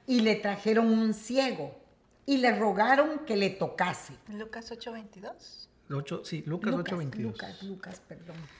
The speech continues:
Speaker 3: Sí,
Speaker 1: perdón.
Speaker 3: es que aquí Jesús viene a hablarle a los vientos. Por eso
Speaker 2: Ajá.
Speaker 3: ahorita estamos viendo <clears throat> cuándo y cómo Jesús utilizó la oración de autoridad.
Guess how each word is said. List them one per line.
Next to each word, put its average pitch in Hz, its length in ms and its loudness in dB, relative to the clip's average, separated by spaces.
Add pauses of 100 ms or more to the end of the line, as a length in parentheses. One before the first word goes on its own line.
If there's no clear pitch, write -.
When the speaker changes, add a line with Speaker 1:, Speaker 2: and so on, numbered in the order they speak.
(180)
Speaker 3:
Sí, 156 240 -6
Speaker 1:
perdón. - 240 -12
Speaker 3:
es 165 160 -2
que 208 100 0
aquí 214 260 -2
Jesús 220 640 -4 (680)
viene 170 680 0
a 151 140 2
hablarle 165 520 0
a 175 40 2
los 131 340 -2
vientos. 170 640 0
Por 147 140 -2
eso 185 180 4 (120)
Speaker 2:
Ajá. 170 100 6
Speaker 3:
ahorita 175 240 4
estamos 190 340 0
viendo 202 380 0 (500)
<clears throat> 240 320 6
cuándo 254 460 8
y 220 60 0
cómo 277 420 2
Jesús - 720 0 (140)
utilizó 180 720 0
la 190 240 8
oración 147 600 0
de 180 300 -2
autoridad. 226 1200 2